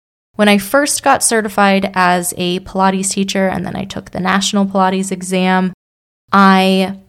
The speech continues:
was in a very similar boat where I was like, "Oh my gosh, I don't know anything. I just did all of this work and I still feel like I don't know anything." So I signed up to go to lots of conferences,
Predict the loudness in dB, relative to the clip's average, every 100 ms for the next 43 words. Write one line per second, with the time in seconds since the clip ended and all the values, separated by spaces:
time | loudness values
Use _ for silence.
0 | -4 2 2 2 0 2 4 4 2 2
1 | 2 2 2 0 0 2 2 0 0 0
2 | 0 -2 -4 -2 0 0 -2 -4 -8 -6
3 | 2 4 6 4 4 4 4 2 0 0
4 | 2 4 2 4 4 4 4 2 2 2
5 | 0 0 -2 -2 -2 -4 -4 -2 0 2
6 | 2 2 0 0 0 0 0 -2 -4 -4
7 | -2 -2 -2 -2 0 0 0 0 0 0
8 | 0 2 4 4 2 2 2 0 -2 -4
9 | -4 -8 -14 _ _ _ _ _ _ -8
10 | 2 4 4 4 2 2 0 0 0 -2
11 | -4 2 2 2 0 0 0 0 _ _
12 | _ -8 -2 2 2 2 -6 -8 -10 -6
13 | -6 -6 -8 -10 -8 -8 -8 -10